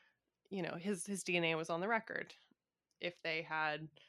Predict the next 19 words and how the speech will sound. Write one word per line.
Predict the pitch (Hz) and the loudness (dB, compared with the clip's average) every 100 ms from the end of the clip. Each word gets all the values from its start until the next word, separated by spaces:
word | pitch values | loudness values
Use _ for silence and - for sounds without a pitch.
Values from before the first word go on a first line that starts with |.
| - _ - | -20 _ -14
if | 175 | -8
we | |
had | 165 165 - | -2 -2 -2
competent | 175 165 170 165 165 160 - - - | -2 -2 -2 -2 -2 -4 -6 -6 -4
and | 170 | -2
effective, | 160 - 160 - 165 156 160 - - - - - - - | -2 0 -2 -2 -2 0 -2 -6 -20 -20 -20 -20 -8 -2
um, | 170 165 165 - _ _ - _ | 0 -2 -6 -14 _ _ -20 _
police | - 165 - | -6 -6 -6
force | - 160 185 - - - | -6 -4 -4 -6 -10 -4
who | 175 | -2
themselves | 160 160 165 160 165 | -2 2 2 2 0
weren't | 165 160 156 - | -2 0 -2 -6
very | 170 156 156 | 0 2 2
often | 156 147 139 160 147 147 - - | 2 2 0 -2 -2 -4 -10 -8
perpetrators | - 160 160 170 151 147 151 | -4 -4 0 2 2 0 -2
of | - 160 151 | 0 0 0
violence | 143 151 147 147 147 | 2 0 0 -4 -6
against | - 160 156 - | -6 -6 -6 -6
women, | 156 160 165 | -6 -4 -4